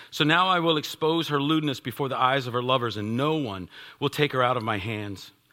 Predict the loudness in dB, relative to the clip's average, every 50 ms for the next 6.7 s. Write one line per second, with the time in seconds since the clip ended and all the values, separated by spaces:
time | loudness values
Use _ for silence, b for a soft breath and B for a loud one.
0 | B B B B B B 0 0 0 0 2 4 4 4 2 2 0 0 2 2
1 | 0 -2 0 -2 -2 -2 -2 -2 0 -2 -2 -2 -4 -6 -6 -6 -6 -6 -4 -2
2 | -2 -2 -4 -4 -6 -8 -8 -8 -8 -10 -8 -8 -8 -6 -6 -4 -2 -2 0 0
3 | 0 0 -2 -2 -2 -4 -4 -6 -6 -6 -4 -2 -2 -4 -4 -6 -8 -6 -6 -4
4 | -4 -6 -4 0 2 4 4 6 4 4 2 0 -2 -4 0 4 4 4 4 2
5 | -2 -2 -2 -4 -8 -8 -10 -10 -12 B B B B B B B B 4 4 4
6 | 2 2 4 4 6 6 6 6 6 6 6 4 4